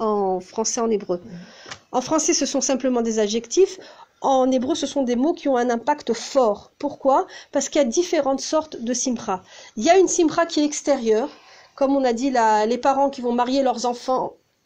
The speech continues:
et le jour de la roupa, ils vont sauter, ils vont danser, ils vont chanter, ils sont fous de joie, ils, ils sont, ils pleurent de joie, et cetera.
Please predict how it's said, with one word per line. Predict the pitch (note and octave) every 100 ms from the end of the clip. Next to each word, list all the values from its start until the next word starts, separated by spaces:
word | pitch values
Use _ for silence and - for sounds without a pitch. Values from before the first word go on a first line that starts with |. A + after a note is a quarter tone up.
| _ -
et | C4+
le | B3+
jour | A#3+ B3+
de | B3
la | A3+
roupa, | C4 A#3 C4
ils | B3+
vont | B3
sauter, | - C4 B3+
ils | C#4 A#3
vont | A#3+
danser, | A#3 B3 - C#4
ils | C4+
vont | B3
chanter, | B3 C4+ C4+ C#4+
ils | C4+
sont | A3+ A#3
fous | -
de | B3
joie, | B3 A3+ C4+ - - D#4
ils, | D4 - - -
ils | C4+
sont, | - C#4 C4+
ils | C#4
pleurent | - C#4+ C4+
de | C4
joie, | B3 C#4 C4
et |
cetera. | C4 B3 A#3+ G#3+ B3